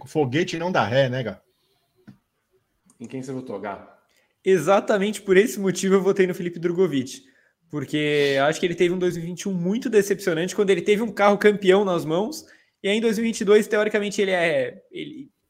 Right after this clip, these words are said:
Speaker 3: ele cai de equipe, ele vai pra uma equipe de meio de grid e ele ganha o título com um extremo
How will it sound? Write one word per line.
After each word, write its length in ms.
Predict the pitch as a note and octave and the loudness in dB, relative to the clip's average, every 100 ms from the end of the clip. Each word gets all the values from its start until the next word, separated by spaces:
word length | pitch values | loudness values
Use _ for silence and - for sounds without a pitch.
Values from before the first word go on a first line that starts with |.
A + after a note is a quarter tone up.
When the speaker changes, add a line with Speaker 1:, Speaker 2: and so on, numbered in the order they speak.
| _ | _
Speaker 3:
ele 200 | F#3+ F#3+ F#3+ | -2 -2 4
cai 360 | G3 F#3+ B3+ | 6 6 6
de 120 | E3 | 2
equipe, 520 | E3 D#3+ D#3+ F#3+ B3+ A#3+ | 0 0 -4 -4 -8 -6
ele 120 | D#3 | -2
vai 140 | D3 E3+ | 0 -2
pra 120 | F3+ | -4
uma 40 | F#3 | -6
equipe 260 | F3+ F3 | -6 -4
de 100 | D#3+ | -4
meio 180 | F3 F3+ | -2 -2
de 120 | E3+ | -4
grid 260 | E3+ F#3+ A3+ | -6 -6 -4
e 60 | |
ele 100 | C#4 | -2
ganha 180 | A#3+ C#4 | 0 0
o 40 | A#3+ | 0
título 400 | - A#3+ C4+ C4 | -6 -4 -4 -4
com 180 | B3+ | -6
um 40 | B3+ | -8
extremo 880 | - - - G3+ A#3 A#3+ A3+ G3 | -10 -10 0 2 2 0 -4 -6